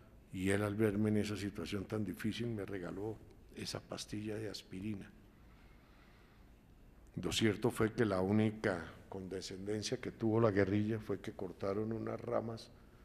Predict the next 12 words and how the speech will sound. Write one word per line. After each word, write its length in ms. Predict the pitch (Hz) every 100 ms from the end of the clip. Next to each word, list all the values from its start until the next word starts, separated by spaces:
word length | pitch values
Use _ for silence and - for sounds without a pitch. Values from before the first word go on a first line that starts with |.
| - -
de 100 | 87
una 280 | 95 107 107
palma 420 | 117 104 117 113
y 60 |
me 100 | 107
hicieron 420 | 101 107 101 107 107
una 180 | 110
especie 440 | 107 - 107 - 113
de 180 | 101 -
colchón 500 | 98 90 - 104 104
con 220 | 120 113
ramas. 460 | 117 127 120 -